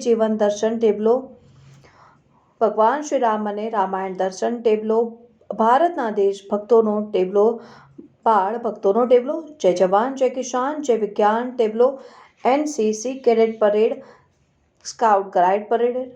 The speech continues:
પરેડ, સ્ટુડન્ટ, પોલીસ કેડેટ પરેડ વગેરે મુખ્ય આકર્ષણો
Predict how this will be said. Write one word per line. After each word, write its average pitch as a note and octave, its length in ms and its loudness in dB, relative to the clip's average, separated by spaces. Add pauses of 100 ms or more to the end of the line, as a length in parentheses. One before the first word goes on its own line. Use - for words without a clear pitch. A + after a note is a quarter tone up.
(300)
પરેડ, A3+ 380 4
સ્ટુડન્ટ, A3+ 580 0
પોલીસ D4+ 480 0
કેડેટ G3 480 0 (360)
પરેડ C#4 240 4
વગેરે G#3+ 340 -2
મુખ્ય G3+ 220 -4
આકર્ષણો F#3+ 420 -2